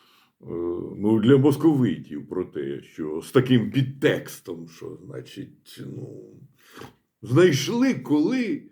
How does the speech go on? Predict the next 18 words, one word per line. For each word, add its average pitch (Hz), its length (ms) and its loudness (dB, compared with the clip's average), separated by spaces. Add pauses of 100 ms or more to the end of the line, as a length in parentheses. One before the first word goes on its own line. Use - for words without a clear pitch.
відключаться - 1120 -4
в 92 100 -10
найхолодніший, 151 1300 0 (600)
найхолодніший 143 920 0
час, 113 520 -8
найхолодніший 135 800 -4
період 110 800 0
року. 120 760 2 (600)
Та 147 120 4
ви 226 180 6
ж 151 80 4
замерзнете, 123 1160 0
та 151 180 -4
школи 208 480 2
ж 139 140 0
не 165 60 2
будуть 156 420 -2
працювати, 107 920 -8